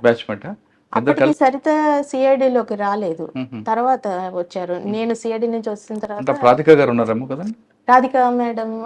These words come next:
Speaker 2: రాధిక మేడం కాదు, మేరీ ప్రశాంతి మేడం ఉండేవారు.
Speaker 1: ఉన్నారా? ఓకే. ఎంతకాలం పనిచేశారు సిఐడిలో? సైబర్ క్రైమ్ అని మూడు సంవత్సరాలు?
Speaker 2: సైబర్ క్రైమే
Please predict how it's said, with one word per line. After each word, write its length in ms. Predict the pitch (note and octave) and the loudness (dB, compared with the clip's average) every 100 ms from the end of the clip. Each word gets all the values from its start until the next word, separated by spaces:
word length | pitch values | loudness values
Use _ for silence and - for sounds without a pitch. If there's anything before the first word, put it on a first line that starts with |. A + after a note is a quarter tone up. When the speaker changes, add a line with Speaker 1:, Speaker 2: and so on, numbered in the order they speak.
| - | -10
Speaker 2:
రాధిక 300 | A3+ A3 B3 | -10 -10 -10
మేడం 260 | C#4+ A#3+ G3 | -10 -10 -8
కాదు, 180 | F#3+ G3 | -8 -4
మేరీ 220 | G#3 C4 | -4 -4
ప్రశాంతి 500 | C#4 C4 C4 B3+ B3+ | -6 -4 -6 -4 -4
మేడం 380 | B3 A#3 A#3 A3 G#3 G3+ F#3+ F#3+ F#3+ - - | -4 -4 -4 -6 -6 -8 -8 -10 -12 -16 -12
ఉండేవారు. 600 | G#3 G3 F#3+ F#3+ F3+ D#3+ | -10 -8 -6 -4 -4 -4
Speaker 1:
ఉన్నారా? 280 | - D3 C3 | -10 -12 -14
ఓకే. 200 | G#2 G#2 - A2+ | -16 -20 -8 -6
ఎంతకాలం 300 | A2+ E3+ E3+ | -2 -2 0
పనిచేశారు 460 | D#3+ D3+ D3+ D#3+ | -2 -4 -6 -6
సిఐడిలో? 440 | D3 C#3+ C#3 D#3 G3+ | -4 -4 -2 -4 -10
సైబర్ 480 | - _ A#2+ C3+ | -14 _ 4 4
క్రైమ్ 220 | - C#3+ B2 | 4 4 4
అని 100 | A2+ | 2
మూడు 180 | A#2 | -2
సంవత్సరాలు? 500 | A#2 B2 A#2+ C3+ G3 A#3+ - | -2 -4 0 0 -2 -10 -12
Speaker 2:
సైబర్ 340 | A3 A#3+ A#3+ B3+ | -4 -2 0 -2
క్రైమే 420 | C4 B3+ B3+ | -4 -4 -6